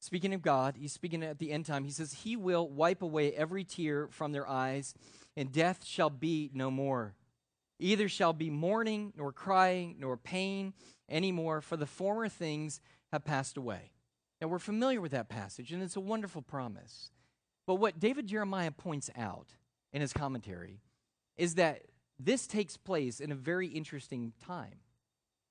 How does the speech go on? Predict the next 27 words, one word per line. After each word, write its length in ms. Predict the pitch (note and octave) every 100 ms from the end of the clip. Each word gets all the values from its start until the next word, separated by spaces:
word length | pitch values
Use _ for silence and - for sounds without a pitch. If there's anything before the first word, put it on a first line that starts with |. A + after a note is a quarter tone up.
| _ -
In 100 | D#3
chapter 400 | G#3+ G#3+ A#3 G#3+
twenty-one, 680 | - A3 F#3+ E3+ G#3+ E3 D3
it's 200 | E3+ - - -
after 460 | G3 A3 - E3+
the 100 | D3+
white 380 | D3+ E3+ G#3+ E3
throne 240 | F3+ D#3
judgment 460 | A#2+ C3+ B2+ C3 C3+
and 100 | D3
the 40 |
judgment 420 | C3+ D#3+ D#3+ D#3 -
seat 220 | D3 C3
of 120 | A#2
Christ. 440 | - D#3+ G#2 -
In 100 | E3
other 120 | F#3+ F#3
words, 240 | D#3+ - - -
after 260 | E3+ G3 G3+
he's 200 | F#3+ E3+
already 260 | F3+ F#3+
separated 560 | E3+ G3 F3+ F3+ F3 E3
the 40 |
sheep 300 | C#3+ - F#3
and 120 | F3 D3+
the 40 |
goats, 480 | C#3+ D3 C3 A#2+